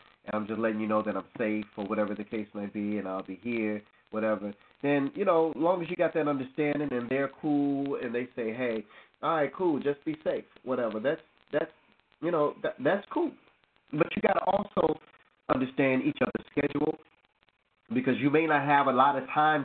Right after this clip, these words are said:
to spend with one another. And when you do have that time to spend with one another, you don't wanna use that time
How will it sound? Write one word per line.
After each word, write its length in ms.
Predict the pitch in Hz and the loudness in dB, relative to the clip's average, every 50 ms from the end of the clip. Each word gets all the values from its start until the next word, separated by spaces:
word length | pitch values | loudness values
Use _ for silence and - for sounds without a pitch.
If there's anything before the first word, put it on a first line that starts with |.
| - - | -2 -2
to 120 | 196 202 202 - | -2 -2 -2 0
spend 240 | - 151 123 110 | 0 0 2 2
with 100 | 110 110 | 2 2
one 140 | 104 110 107 | 2 2 2
another. 340 | 107 104 101 98 95 98 101 - - - - _ - | 2 2 0 0 -2 -4 -6 -8 -12 -20 -20 _ -2
And 140 | 123 131 127 | 0 2 2
when 120 | 127 120 | 2 2
you 80 | 123 127 123 | 2 2 2
do 140 | 143 180 196 | 2 2 4
have 240 | 170 147 135 117 107 | 4 4 4 4 4
that 160 | 117 113 - - - | 2 0 0 -2 0
time 360 | - 185 - 196 185 165 123 - | 2 2 4 4 2 2 0 -4
to 60 | 131 - - | -8 -10 -4
spend 180 | - 127 117 110 | -2 0 2 2
with 120 | 110 107 | 2 2
one 100 | 110 107 | 2 2
another, 300 | 107 104 107 107 104 107 | 2 2 2 2 2 2
you 120 | 110 127 | 2 2
don't 140 | 135 131 120 | 2 2 2
wanna 160 | 117 120 117 | 2 2 2
use 320 | 113 110 117 131 131 127 107 | 2 2 2 2 2 2 2
that 240 | 127 123 - - - | 0 0 0 -2 -2
time 320 | - 127 117 113 107 104 | -2 0 0 0 -2 -2